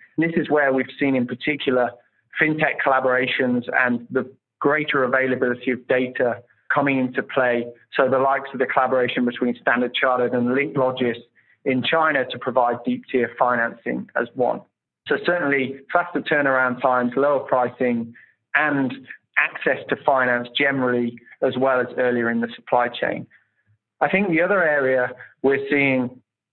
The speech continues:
corporates asking for from their banks is consolidated platforms across both traditional trade and supply chain finance, what we call working capital finance effectively. You know, the maturity of their counterparty relationships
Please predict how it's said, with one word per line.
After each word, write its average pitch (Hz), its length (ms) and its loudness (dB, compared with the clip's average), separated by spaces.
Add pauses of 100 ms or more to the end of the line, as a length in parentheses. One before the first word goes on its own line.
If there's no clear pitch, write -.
(200)
corporates 170 460 0
asking 139 540 0
for 123 280 2
from 139 240 2
their 127 160 2
banks 120 380 0 (100)
is 151 300 2 (280)
consolidated 147 840 0
platforms 131 580 0
across 135 480 0 (460)
both 131 200 2
traditional 135 420 0
trade 127 380 0
and 139 280 0
supply 127 320 0
chain 120 340 -2
finance, 123 440 2
what 143 180 -2
we 139 120 -2
call 123 480 0 (240)
working 143 400 0
capital 139 380 -2 (100)
finance 120 440 2
effectively. - 680 -6 (400)
You 139 80 4
know, 127 80 4
the 131 60 2
maturity 160 640 0
of 135 100 -4
their 139 160 2
counterparty 139 720 0
relationships 123 800 0